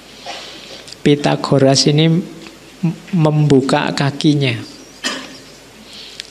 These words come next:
Jadi kakinya ditunjukkan ke orang banyak dan orang melihatnya kakinya Pitagoras itu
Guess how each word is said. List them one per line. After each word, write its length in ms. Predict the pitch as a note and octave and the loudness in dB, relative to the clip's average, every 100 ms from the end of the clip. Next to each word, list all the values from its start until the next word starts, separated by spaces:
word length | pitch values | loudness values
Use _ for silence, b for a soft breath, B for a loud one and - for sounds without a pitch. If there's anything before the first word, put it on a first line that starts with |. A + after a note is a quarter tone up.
| - | -10
Jadi 320 | - C3+ - C#3 | -4 -2 0 2
kakinya 480 | D3 C#3+ D3+ D3+ | 2 2 2 2
ditunjukkan 800 | D#3 C#3+ - D3 C3+ C3+ - D3+ | 2 0 4 2 4 2 2 0
ke 120 | D3 D3 | 2 2
orang 360 | C#3 C#3 C3+ | 2 2 0
banyak 480 | C3 B2 C#3 E3 G3+ | 0 0 0 0 0
dan 320 | D3 C3 B2+ C3 B B B B B B | 2 2 0 -4 B B B B B B
orang 320 | D3+ D3+ F3 E3 | 2 4 2 4
melihatnya 560 | D#3+ D3+ D3 D#3 E3+ | 6 4 4 2 0
kakinya 560 | F3 D#3+ - D#3+ D3 D3 | 2 0 2 2 4 4
Pitagoras 800 | D3+ D3 C#3+ - C3+ C3+ C3 D3+ | 2 2 0 2 4 4 4 2
itu 320 | C#3 E3 | 4 4